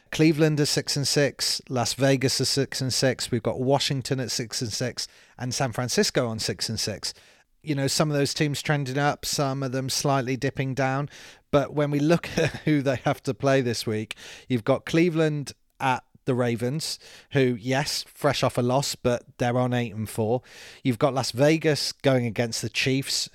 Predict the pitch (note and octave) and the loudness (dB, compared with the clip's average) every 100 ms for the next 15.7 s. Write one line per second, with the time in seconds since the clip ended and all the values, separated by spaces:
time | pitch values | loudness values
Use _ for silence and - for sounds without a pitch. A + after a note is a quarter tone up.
0 | - C3+ A#2+ - B2+ A#2 - C3 B2+ A2+ | -2 0 0 2 0 -2 -2 0 0 -2
1 | B2 B2+ A#2+ B2+ B2+ A#2+ C3 A#2 A2+ - | -2 0 2 0 -2 -4 -2 -2 -4 -8
2 | - - - - A2 - A#2+ A#2+ - C3 | -14 -20 -8 -6 -2 -2 -2 -2 -2 0
3 | B2 A2 C#3 C3+ - - B2 C3+ C3 C3 | -2 -2 -2 -2 -4 -6 -2 0 0 -4
4 | - - - - - A#2 C#3+ B2+ C3 D3 | -6 -12 -18 -10 -6 -2 0 0 2 0
5 | - D#3 - D#3 D#3 C#3+ _ - C3+ B2 | 0 -4 -2 -2 -2 -8 _ -4 -2 0
6 | - A2 - C3+ C#3+ E3 - - - - | -2 -6 0 0 4 2 0 -6 -8 -18
7 | - - _ _ - C#3 B2+ A#2 C#3+ - | -20 -20 _ _ -6 -4 -2 0 0 0
8 | C#3+ B2 B2 B2 - G3 - A#2 B2+ C#3+ | -4 -4 -4 0 0 0 0 -2 0 -2
9 | - _ _ - C3 C3 - C#3+ C3 A2+ | -6 _ _ -4 -4 -6 -4 0 0 0
10 | D3 C#3+ A2 G2+ - - - - - - | -2 -2 -6 -8 -12 -14 -18 -12 -4 2
11 | D#3 C#3+ C#3+ C#3 _ - - E3 C3+ C3 | 4 4 4 0 _ -8 -4 -2 -4 -8
12 | - - - F#3 F#3+ - - E3 D#3+ - | -4 -4 0 2 2 0 -4 -2 -2 -4
13 | - C#3 A2+ C3 D#3 C3 G#2+ A#2 - - | -2 -2 -2 2 4 4 0 -2 -6 -18
14 | - D3 B2+ C#3+ C#3+ - D#3 E3+ E3 D#3+ | -4 -2 -2 0 0 2 6 6 6 2
15 | - D3 B2 - C3+ B2 | 0 -2 -2 -2 -2 -2